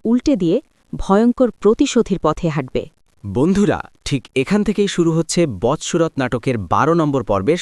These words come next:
Speaker 2: সবচেয়ে ভয়ঙ্কর অধ্যায়। কি হতে চলেছে সামনে, সব জানতে হলে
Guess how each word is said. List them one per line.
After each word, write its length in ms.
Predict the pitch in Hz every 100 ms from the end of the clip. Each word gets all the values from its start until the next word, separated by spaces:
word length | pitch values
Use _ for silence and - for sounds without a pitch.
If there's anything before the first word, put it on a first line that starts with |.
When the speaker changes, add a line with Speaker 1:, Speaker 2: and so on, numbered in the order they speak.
| -
Speaker 2:
সবচেয়ে 360 | 123 - 156
ভয়ঙ্কর 500 | 135 - 180 170 101
অধ্যায়। 380 | 85 78 - 76 - _ _
কি 100 | - 147
হতে 220 | 196 226
চলেছে 300 | 226 220 208
সামনে, 320 | 180 156 95 - _ _
সব 300 | - - 160 165
জানতে 320 | 127 95 92
হলে 220 | 95 139